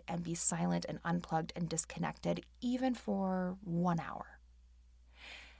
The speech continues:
And that's where you start to really find what you enjoy. And that's where you then create the space to really get to know yourself. And then you can learn, "Wow, I find it really rejuvenating to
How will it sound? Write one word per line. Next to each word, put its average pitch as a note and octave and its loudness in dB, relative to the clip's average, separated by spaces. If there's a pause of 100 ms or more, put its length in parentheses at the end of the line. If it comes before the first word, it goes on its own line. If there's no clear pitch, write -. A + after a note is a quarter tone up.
(720)
And A3+ 10
that's A#3+ 8
where C#4+ 6
you C#4 8
start A3 8
to A3 2
really G#3 4
find G#3+ 4
what G3 4
you G3+ 4
enjoy. G3+ 6
And F3+ 6
that's F#3+ 4
where A3 4
you G3+ 2
then F3+ 2
create F3+ -2
the E3+ -2
space G#3 6
to G3 -4
really G#3 0
get G3+ -2
to - -2
know F3+ 4
yourself. - 4
And G3+ 4
then G3+ 6
you A3 4
can A3 2
learn, A#3 6 (640)
"Wow, D4 10
I A3 12
find A#3 6
it B3+ 6
really G#3 6 (300)
rejuvenating F#3 4 (300)
to F#3 6